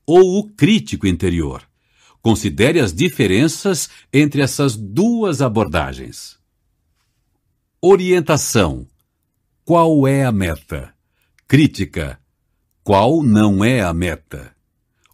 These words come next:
Orientação. O que está certo? Crítica. O que está errado?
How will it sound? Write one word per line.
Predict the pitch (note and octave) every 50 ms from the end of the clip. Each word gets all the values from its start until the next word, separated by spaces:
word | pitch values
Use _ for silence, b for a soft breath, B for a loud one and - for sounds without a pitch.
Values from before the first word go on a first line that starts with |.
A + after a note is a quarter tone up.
| _ -
Orientação. | C3 D3 E3 E3+ D3+ C3+ C3 C3 C3 B2 - A#2+ G#2 F#2+ - - - F#2 D#2+ C#2+ C2 C2 _ _ _ _ _ _
O | - C3+ B2
que | - _ - E3 F#3 F3
está | D3 - - - - C#3+ C3+ B2+
certo? | - - - - A2 G2 F2 D#2 - - _ - C#2+ C2 - _ _ _ _ _ _ _ _ _ _
Crítica. | - - B2+ C3+ A#2 - - F#2 D#2+ - - D2 C2 - _ _ _ _ _ -
O | A#2+ -
que | - - - G#2+ A#2 C3+
está | C3+ - - - - F#2 F#2+ G#2 A2 A2+
errado? | G2+ D#2+ C#2+ D#2+ F2+ F2+ E2+ D2 C2+ A#1+ A#1+ -